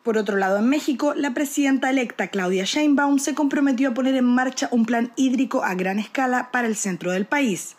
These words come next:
uno de los primeros pasos de una estrategia nacional más amplia para hacer frente a la escasez de agua, tras la preocupación por la mala distribución y las frecuentes sequías.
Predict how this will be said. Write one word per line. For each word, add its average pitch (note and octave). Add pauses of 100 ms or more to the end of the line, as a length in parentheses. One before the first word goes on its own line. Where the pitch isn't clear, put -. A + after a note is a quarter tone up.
uno F#3
de F3+
los F#3
primeros G3
pasos B3
de A#3
una A#3
estrategia A3
nacional A3+
más A3+
amplia C#4
para B3
hacer B3
frente C4+
a C4
la B3
escasez A3
de C4+
agua, G#3+
tras D#3+
la E3
preocupación A3+
por D#4+
la E4
mala D4+
distribución C#4+
y D4+
las C#4+
frecuentes D#3+
sequías. F#3+